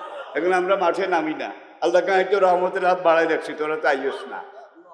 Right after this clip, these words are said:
নবী বদরে গিয়ে দোয়া করেছেন, উহুদে গিয়ে দোয়া করেছেন,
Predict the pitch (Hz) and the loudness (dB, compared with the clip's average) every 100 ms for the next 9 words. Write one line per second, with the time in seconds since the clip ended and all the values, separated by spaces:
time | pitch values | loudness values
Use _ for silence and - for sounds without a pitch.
0 | - _ _ _ _ - 175 196 214 208 | -20 _ _ _ _ -2 2 4 6 6
1 | 214 214 208 208 208 196 196 190 202 214 | 10 10 8 6 4 6 6 6 6 6
2 | 214 226 208 196 185 208 214 220 190 202 | 6 6 6 6 6 2 4 4 6 6
3 | 185 156 175 - 160 | 4 4 2 2 0